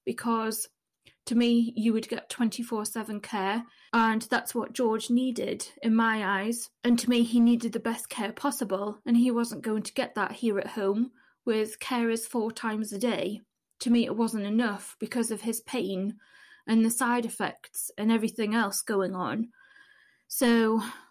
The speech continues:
we managed to get him to, um, Marie Curie Hospice in Newcastle, and he was in there for ten weeks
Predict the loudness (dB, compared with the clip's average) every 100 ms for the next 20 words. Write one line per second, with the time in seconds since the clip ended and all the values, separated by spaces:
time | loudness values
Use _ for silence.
0 | _ _ -2 4 6 6 4 0 -4 -2
1 | 2 4 4 2 -2 -6 -4 -2 -2 0
2 | 2 2 0 2 2 2 2 0 -4 _
3 | _ -2 0 0 2 4 4 2 0 0
4 | 2 0 -2 -6 _ _ _ _ _ -6
5 | -4 -2 -4 -4 -4 -4 -2 -2 -4 -2
6 | -2 2 0 -2 _ _ _ _ -2 2
7 | 2 2 -2 0 0 2 2 2 2 0
8 | -4 -6 -2 0 2 2 0 -2 -6 _
9 | -12 -6 -4 -2 2 2 0 -2 -4 -4
10 | -16 -14 -18